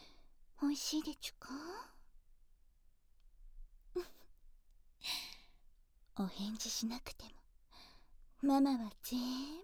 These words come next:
部わかってまちゅよ。とってもおいしいんでちゅね。<laughs> こんなに夢中におっぱいに吸い付いてるんだもの。それどころ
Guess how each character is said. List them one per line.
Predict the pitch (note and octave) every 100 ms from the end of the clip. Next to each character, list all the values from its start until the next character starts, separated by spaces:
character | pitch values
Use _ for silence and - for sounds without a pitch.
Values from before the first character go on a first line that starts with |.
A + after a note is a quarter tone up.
| G#4+
部 | G4 D#4+
わ | C4+
か | C#4+
っ |
て | C#4+ D4+
ま | C#4 C4+
ち | -
ゅ | B3
よ。 | C4 D#4 C5+ E5 - - - - - - - - - - - - - - - -
と | C4+
っ | B3+ - - -
て | C4+
も | C#4 C#4
お |
い | C#4+
し | - -
い | D4
ん | C#4+
で | C4
ち | - -
ゅ | E4
ね。 | - - - - - - - - - - - -
<laughs> | F4+ - - - - - - - - - - - - - -
こ | A#3
ん | G#3 A3+
な | A#3 B3
に | A#3+
夢 | A3
中 | - - B3
に | A#3+ A#3+ C4 - - - - - - - -
お | C#4+
っ | C4+
ぱ | -
い | A#3
に | F3
吸 | - G3+
い | G3+ -
付 | E4
い |
て | - G4+ F4
る |
ん | C#4
だ | B3+
も | A#3+
の。 | A3+ - - - - - - - - _ - - - - - - - - - - -
そ | - G#3+
れ | G3+
ど | G#3+ A#3+
こ |
ろ | -